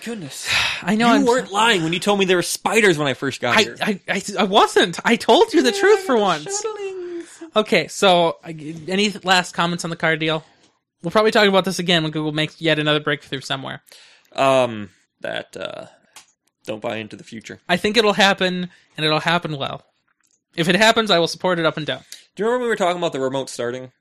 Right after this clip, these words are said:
Speaker 1: Like,
Speaker 2: Mm.
Speaker 1: how everybody has these fancy remote starts. And this
Speaker 2: Yeah.
Speaker 1: guy left a radio tuned at the right frequency on top of some bank,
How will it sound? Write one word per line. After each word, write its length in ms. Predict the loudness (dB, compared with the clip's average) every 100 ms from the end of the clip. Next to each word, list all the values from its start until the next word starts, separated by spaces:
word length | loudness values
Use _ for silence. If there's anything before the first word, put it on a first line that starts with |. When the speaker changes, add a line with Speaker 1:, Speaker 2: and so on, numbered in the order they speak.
| _ -18
Speaker 1:
Like, 280 | -8 -4 -4
Speaker 2:
Mm. 160 | -4
Speaker 1:
how 100 | -4
everybody 420 | -2 -4 -2 -2 0
has 180 | 0
these 180 | -2 -8
fancy 320 | -6 -8 -6 -8
remote 320 | -6 -6 -8
starts. 420 | -6 -6 -6 -12 -20 _
And 100 | -6
this 80 | -4
Speaker 2:
Yeah. 80 | 0
Speaker 1:
guy 180 | 2 4
left 260 | 2 -2 -2
a 260 | -2 -2
radio 460 | -4 -2 0 0 -2
tuned 300 | -2 -6 -4
at 80 | -4
the 80 | -2
right 180 | -2
frequency 460 | -4 -8 -8 -8 -8
on 80 | -6
top 240 | -4 -4
of 100 | -6
some 200 | -12 -12
bank, 400 | -8 -8 -8 -12